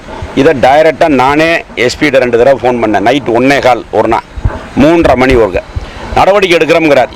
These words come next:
இது வரைக்கும் எந்த நடவடிக்கை எடுத்ததோ எங்களுக்கு தெரியல. அது ரிட்டனாகவும் கொடுத்து பார்த்துட்டோம், எதுவும் கிடையாது. அதனால மணலை வச்சு,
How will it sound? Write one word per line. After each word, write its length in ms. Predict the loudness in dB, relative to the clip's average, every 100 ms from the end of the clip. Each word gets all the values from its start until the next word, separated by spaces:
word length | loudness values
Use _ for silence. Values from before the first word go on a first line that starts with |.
| -4
இது 120 | 0 2
வரைக்கும் 300 | 2 0 0
எந்த 120 | 0 0
நடவடிக்கை 360 | 2 0 0 -2
எடுத்ததோ 300 | 0 2 2
எங்களுக்கு 280 | 2 -2 0
தெரியல. 220 | 0 0 -4 -8 -12 -12 -16 -16 -18 -14 -12 -12 -4 0
அது 100 | 0
ரிட்டனாகவும் 420 | 2 2 2 2
கொடுத்து 200 | 0 0 0
பார்த்துட்டோம், 360 | 0 0 -2 -4 -6 0
எதுவும் 220 | 2 4 2
கிடையாது. 360 | 2 2 2 2 0 -8 -8
அதனால 320 | -4 0 2 4 2 -2 -18 -20 -6 -2 0
மணலை 320 | 2 2 2 0
வச்சு, 320 | -2 0 0